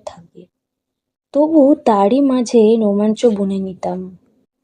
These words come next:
চেষ্টা করতাম যাতে পরস্পরকে চমকে দেবার নেশাটা না কেটে যায়। তাই সেদিন নাইট ডিউটি থাকা সত্ত্বেও শরীর খারাপের নাম করে ফিরে এলাম।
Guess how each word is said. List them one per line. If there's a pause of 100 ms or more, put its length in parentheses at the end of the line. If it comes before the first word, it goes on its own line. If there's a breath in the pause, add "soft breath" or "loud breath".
(320)
চেষ্টা
করতাম
যাতে
পরস্পরকে
চমকে
দেবার
নেশাটা
না
কেটে
যায়। (680)
তাই
সেদিন
নাইট
ডিউটি
থাকা
সত্ত্বেও
শরীর
খারাপের
নাম
করে
ফিরে
এলাম।